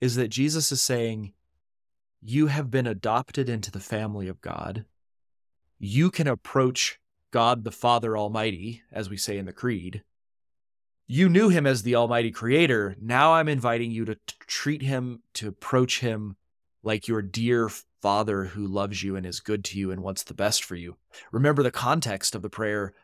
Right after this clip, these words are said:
especially is it, uh, I can't remember Matthew or Luke, but the one in which he says, "You as, you sinful fathers know how to give good things to your children. How much more will the, your heavenly Father know to give you good things?"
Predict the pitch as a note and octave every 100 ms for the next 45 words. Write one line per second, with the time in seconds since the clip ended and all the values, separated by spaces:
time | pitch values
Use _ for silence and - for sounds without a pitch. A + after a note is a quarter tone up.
0 | - G2+ A#2+ A2 A#2 G#2 G#2 G#2+ - F2+
1 | F2+ G2 A#2+ G2+ F2+ F#2 - G2 A2+ B2
2 | - A#2+ A2+ B2 B2 A2+ - - _ _
3 | _ - G#2+ A#2 A#2 G2 F#2 - - _
4 | _ _ _ _ _ _ _ A#2 A2+ C3+
5 | C3 G#2+ - - - B2+ G#2+ D3 C3+ A#2+
6 | G#2 G2 F#2+ G#2+ G2+ G2 G2 G2 - G2+
7 | G#2 G2 - G2 - G2 F#2+ F#2+ A2 G2+
8 | G#2+ G#2 G2 F#2+ F2+ - _ F#2 F#2+ B2+
9 | A#2+ G2+ G2 F#2+ F#2 F#2 F#2+ _ _ -
10 | A2+ F#2 G2+ G2+ F2 F#2 F#2